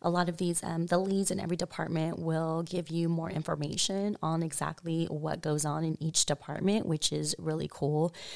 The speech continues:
Um, it's just an opportunity for you guys to ask whatever questions you may have. If you've ever wondered about a certain thing, now's your time. And it's just fun to get a tour of the Blood Center because, you know, we just have a really cool and amazing center here. So, you know,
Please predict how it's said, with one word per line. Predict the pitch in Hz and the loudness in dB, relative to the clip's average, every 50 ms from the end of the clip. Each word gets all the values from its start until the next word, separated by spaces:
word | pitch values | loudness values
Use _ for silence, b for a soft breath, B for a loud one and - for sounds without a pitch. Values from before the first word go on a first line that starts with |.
| B B B B | B B B B
Um, | - 151 156 156 151 147 160 160 160 - - | -4 -2 -2 -2 -2 -2 -4 -4 -6 -4 -4
it's | 180 170 - | -2 0 2
just | - - - | 2 2 2
an | 196 185 | 2 0
opportunity | - 165 - 170 165 - - 165 175 180 | -2 -2 -2 0 0 2 2 4 2 2
for | 175 - 170 | 0 -2 -4
you | 170 170 | -4 -4
guys | - 160 160 175 - | -4 -4 -2 -2 -2
to | - - - | -4 -4 -4
ask | 165 165 - - | -2 -2 -2 -2
whatever | 190 160 156 160 - | -2 -2 -4 -4 -6
questions | 160 - - 170 - - 165 156 156 | -8 -6 -2 0 0 2 2 0 0
you | 165 | 0
may | 165 175 160 | -2 -4 -4
have. | 131 151 151 - 208 233 269 254 | -6 -6 -6 -6 -6 -6 -4 -4
If | 185 156 156 | -4 -4 -4
you've | 170 165 - | -6 -6 -6
ever | - - 160 151 | -6 -6 -4 -4
wondered | 147 151 151 151 - 175 170 | -4 -4 -4 -4 -4 -4 -4
about | 170 170 165 - - - - | -2 -2 -2 -2 -4 -6 -8
a | - 170 | -4 -2
certain | 170 - - 170 156 151 | -2 -2 -2 -2 -2 0
thing, | - 180 190 196 208 214 214 202 | 2 4 4 4 4 4 2 0
now's | 156 147 - - - | 0 -2 -2 -4 -6
your | - | -6
time. | - - - 208 208 208 202 202 202 202 202 B B B B B B B B B | -6 -4 -2 -2 0 0 0 0 0 0 -2 B B B B B B B B B
And | - 202 190 | -4 -2 0
it's | 196 - | 2 2
just | - 196 - - | 2 2 0 0
fun | - 143 147 170 170 | 0 2 2 2 2
to | - - | 2 2
get | 160 151 156 | 0 0 0
a | |
tour | 156 - - - 151 147 - - | -2 -2 -2 -2 -4 -4 -4 -4
of | - 147 147 151 156 151 - - - | -6 -6 -4 -6 -6 -8 -10 -10 -8
the | 151 156 | -6 -6
Blood | 143 - - - - | -4 -4 -4 -4 -4
Center | - 160 - - | -6 -6 -6 -6
because, | - 170 175 - 170 156 160 - - | -6 -6 -6 -6 -6 -8 -8 -8 -6
you | 160 | -6
know, | 156 151 - 185 202 _ _ _ _ _ _ _ _ - - 190 160 139 | -6 -6 -8 -10 -14 _ _ _ _ _ _ _ _ -8 -6 -6 -4 -2
we | 170 170 | 0 0
just | 165 160 - | 2 0 0
have | 165 160 151 | 0 -2 -4
a | 147 | -2
really | 147 151 151 156 156 | 0 0 0 0 -2
cool | - - - 151 151 147 147 143 143 - | -6 -4 -2 0 2 2 2 0 0 -2
and | - 151 | -2 -2
amazing | 151 151 - - - - - - 156 - - - - - - | -2 -2 -4 -4 -4 -4 -2 -2 -2 -2 -2 -4 -4 -6 -8
center | - - - 147 143 - 143 - | -8 -6 -4 -2 -2 0 -2 -2
here. | 147 - - - - | -2 -4 -4 -4 -2
So, | - - - - - - 80 - | -2 -2 -2 -2 -4 -4 -4 -4
you | - - | -4 -4
know, | - - | -6 -8